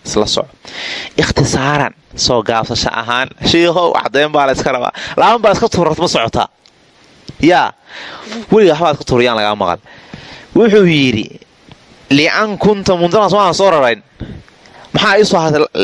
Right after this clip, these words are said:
"Li'an kunta, an kunta," baan iri buu yidhi. Su'aal baa timaado. Waay baa u tuurta, shiikh. Iska tuur baa baasho. Waa tan. Kamaa yuxdafu, sida loo tuuro, qiyaasan, qiyaas ahaan,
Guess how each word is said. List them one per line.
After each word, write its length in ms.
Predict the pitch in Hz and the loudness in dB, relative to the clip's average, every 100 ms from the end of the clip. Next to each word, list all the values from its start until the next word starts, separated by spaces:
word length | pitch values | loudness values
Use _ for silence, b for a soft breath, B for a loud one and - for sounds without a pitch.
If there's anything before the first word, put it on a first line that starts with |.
| - | -2
"Li'an 420 | 139 160 160 185 | 0 0 -2 -4
kunta, 300 | - 175 - - | -2 -2 -2 -4
an 180 | 156 147 | -6 -2
kunta," 320 | - 175 156 | -4 -2 0
baan 160 | 135 117 | 0 0
iri 140 | 123 | 0
buu 120 | 117 | 0
yidhi. 200 | 101 - - _ | 0 -2 -6 _
Su'aal 320 | - 113 151 147 | 0 2 2 2
baa 160 | 107 | -2
timaado. 360 | - 104 104 113 | -2 -2 2 4
Waay 240 | 175 180 | 4 4
baa 80 | 170 | 2
u 100 | 175 | 0
tuurta, 280 | - 156 143 | -2 -4 -2
shiikh. 260 | - 127 - _ _ _ - - _ - | -2 -2 -6 _ _ _ -20 -20 _ -4
Iska 160 | - 190 | -4 -2
tuur 260 | 190 170 | 0 2
baa 80 | 147 | 2
baasho. 380 | 143 135 - - - B B _ | 2 2 0 -6 -12 B B _
Waa 240 | 120 123 110 | 0 2 -2
tan. 200 | 113 95 - B B B B - | -6 -8 -12 B B B B -4
Kamaa 340 | 147 214 220 | 0 2 4
yuxdafu, 460 | 202 190 180 175 180 | 4 2 0 0 0
sida 280 | 208 214 180 | 2 4 6
loo 220 | 202 220 | 6 4
tuuro, 380 | - 156 143 135 | 2 2 2 0
qiyaasan, 540 | 151 185 202 190 151 | 0 2 0 0 -2
qiyaas 340 | 147 156 151 156 | 0 2 2 0
ahaan, 420 | 160 208 247 | 0 0 -2